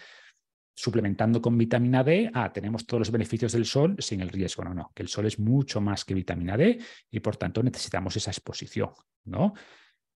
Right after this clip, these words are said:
Insisto, responsable, adaptada a tu color de piel, eh, con el tiempo necesario. No hace falta que estés dos horas tampoco bajo el sol, ni mucho menos. O sea, una persona con un tono de piel claro, pues en quince, veinte minutos en verano, si expone suficiente piel,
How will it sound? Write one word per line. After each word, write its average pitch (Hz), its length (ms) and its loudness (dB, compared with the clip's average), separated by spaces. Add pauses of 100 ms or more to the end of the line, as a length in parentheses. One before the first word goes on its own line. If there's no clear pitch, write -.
(140)
Insisto, 110 440 0
responsable, 160 800 4
adaptada 95 680 -4
a 101 120 -8
tu - 160 -12
color 95 260 -2
de 113 80 0
piel, 156 600 4
eh, 95 260 -2
con 87 220 -4
el 85 80 -6
tiempo 101 320 -2
necesario. 143 600 4
No 113 120 6
hace 107 180 -2
falta 120 280 -2
que - 80 -8
estés 95 200 -6
dos 98 260 -2
horas 107 280 0
tampoco 104 420 -2
bajo 95 220 -2
el 95 60 -2
sol, 120 220 0
ni 98 80 -6
mucho 92 280 -6
menos. 180 420 2
O - 360 -20
sea, - 160 -10
una 90 140 -8
persona 98 440 0
con 92 140 -8
un 90 120 -6
tono 98 240 -2
de 90 120 -2
piel 92 800 0
claro, 110 460 0 (500)
pues - 200 -10
en 92 100 -10
quince, 113 300 0
veinte 101 240 0
minutos 107 440 0
en 98 200 -2
verano, 101 400 0
si - 160 -4
expone 127 460 2
suficiente 110 640 0
piel, 117 400 2